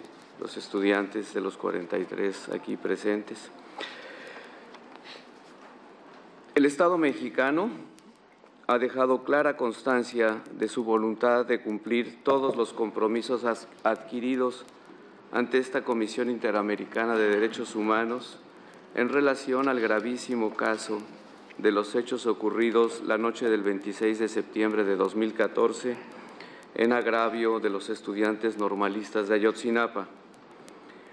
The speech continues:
La voluntad de atender todos los planteamientos de este organismo ha estado siempre de manifiesto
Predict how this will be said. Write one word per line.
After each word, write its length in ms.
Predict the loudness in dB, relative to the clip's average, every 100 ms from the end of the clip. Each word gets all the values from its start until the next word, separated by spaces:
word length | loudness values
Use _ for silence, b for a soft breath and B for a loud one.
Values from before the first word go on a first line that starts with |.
| -2
La 160 | 0
voluntad 560 | 2 0 0 -2 0 2
de 80 | 2
atender 640 | 0 0 2 4 4 0 -12 2
todos 340 | 2 4 2
los 120 | -2
planteamientos 840 | 2 0 2 0 2 0 0 -2
de 80 | 0
este 160 | 0 0
organismo 580 | 4 4 4 0 0 -2
ha 40 |
estado 320 | 0 2 2
siempre 440 | 2 -2 0 2 2
de 80 |
manifiesto 840 | 2 2 0 -2 0 0 0 -4